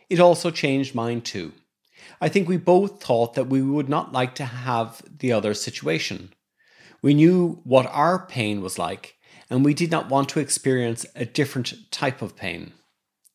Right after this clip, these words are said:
The benefit. It is interesting how we prefer what we know. As people who have chronic illnesses,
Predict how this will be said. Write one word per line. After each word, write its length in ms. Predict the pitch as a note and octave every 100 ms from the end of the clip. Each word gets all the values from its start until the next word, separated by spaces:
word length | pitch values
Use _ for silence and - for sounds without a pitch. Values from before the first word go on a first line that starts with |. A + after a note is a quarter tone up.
| _
The 80 | F#3+
benefit. 520 | F#3+ D3 - F2 - _ _ _ _ _ _
It 100 | F3
is 140 | F#3+ F#3
interesting 520 | A3 A3 G#3+ G3+ E3
how 180 | D3+ E3+
we 120 | D#3+
prefer 380 | D#3+ - D3+ D3
what 200 | C#3+ C#3+
we 100 | C#3+
know. 460 | C#3 G#2+ F2 - _ _ _ - - -
As 120 | C3+
people 400 | - F#3+ F#3 F3+
who 200 | E3 D#3+
have 200 | D3 C3+
chronic 400 | - D#3 C3+ -
illnesses, 580 | F3 D#3 - G#2 G2+